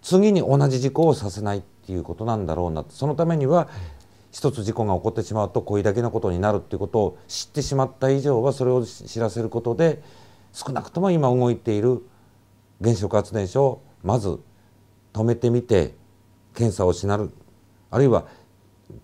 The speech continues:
とりわけ浜岡原子力発電所っていうのは活断層に、の上にあるし、また太平洋プレートの、で起こるじ-、大地震の起こるところだと言われてるわけですよね。もう私たちはこれで十分知ったはずなので、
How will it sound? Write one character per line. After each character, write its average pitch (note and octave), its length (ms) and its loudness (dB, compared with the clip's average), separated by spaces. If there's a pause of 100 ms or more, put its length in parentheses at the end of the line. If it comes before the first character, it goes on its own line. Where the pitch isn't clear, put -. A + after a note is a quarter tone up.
と A2+ 100 2
り C3+ 60 8
わ D#3+ 100 8
け D3 100 2
浜 C#3 200 0
岡 C3+ 320 -2
原 B2 160 0
子 A#2+ 80 -6
力 A#2+ 160 -2
発 A2 140 -4
電 A2+ 100 -2
所 - 120 -6
っ - 20 -6
て - 80 -10
い - 20 -4
う F#2 40 0
の F2+ 60 2
は D#2+ 120 -4 (440)
活 A2 200 -6
断 D#3+ 160 2
層 B2+ 100 -2
に、 F#2 180 -2 (220)
の A#2+ 140 0
上 B2+ 160 8
に A#2+ 80 4
あ G2 80 4
る F#2 100 2
し、 - 260 -8
ま G2 140 0
た C#3 280 4 (300)
太 B2 140 4
平 A#2 180 2
洋 A#2+ 140 6
プ A#2+ 140 -2
レ B2 120 6
ー G#2 40 4
ト - 280 -2 (520)
の、 D3 300 2 (760)
で C3+ 180 8
起 - 140 0
こ C3+ 140 6
る G#2+ 100 6
じ-、 A2 160 -4 (300)
大 A2+ 180 4
地 C3 100 0
震 G2 280 -4
の A#2 240 -2 (400)
起 G#2 80 -6
こ C#3+ 120 2
る C#3 60 6
と G#2+ 100 -2
こ G2+ 60 -2
ろ F#2 60 2
だ F#2 80 2
と F2+ 60 -8
言 E2+ 100 0
わ G#2 100 4
れ C3 80 2
て D3 100 -2
る D#3 80 0
わ D#3 120 0
け G#2+ 100 -4
で C#2+ 60 -4
す - 100 -14
よ F2+ 80 -6
ね。 D#2+ 80 -4
も C3+ 140 0
う G#2 100 -2
私 A#2+ 280 -2
た D3 100 -8
ち - 40 -4
は G2 60 -4
こ G#2+ 100 -8
れ A#2+ 120 0
で G#2 40 -6
十 A2 240 -6
分 D#3+ 180 -4
知 - 240 -12
っ - 40 -20
た F3+ 140 -2
は D#3 180 -6
ず E3 120 -6
な F3+ 120 -4
の A#2 180 -4
で、 C3 280 -2